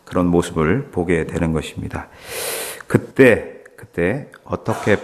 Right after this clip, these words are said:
반응하여야 하는지를 또한 우리 요한복음 전체의 내용을 지금 살펴보았듯이, 그리고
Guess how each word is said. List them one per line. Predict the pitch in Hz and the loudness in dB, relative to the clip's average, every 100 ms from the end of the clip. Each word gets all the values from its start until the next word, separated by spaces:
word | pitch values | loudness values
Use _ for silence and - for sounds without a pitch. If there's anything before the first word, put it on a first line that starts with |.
| - | -4
반응하여야 | - 87 110 104 101 131 127 117 | 0 2 2 0 0 4 6 6
하는지를 | 101 127 135 117 98 92 82 - _ _ 95 92 104 156 - | 4 0 0 0 0 -4 -4 -10 _ _ -6 -2 -2 -4 -4
또한 | 90 87 | -2 0
우리 | 82 85 | 0 2
요한복음 | 82 98 101 87 90 | 6 6 6 2 -2
전체의 | 85 85 82 90 82 | -2 -6 -2 0 0
내용을 | 80 82 82 | 0 0 -2
지금 | - 78 | -6 -10
살펴보았듯이, | 80 - - 92 82 80 - - 76 | -8 -6 -4 -4 -4 -6 -8 -12 -12
그리고 | - 80 107 | -10 0 0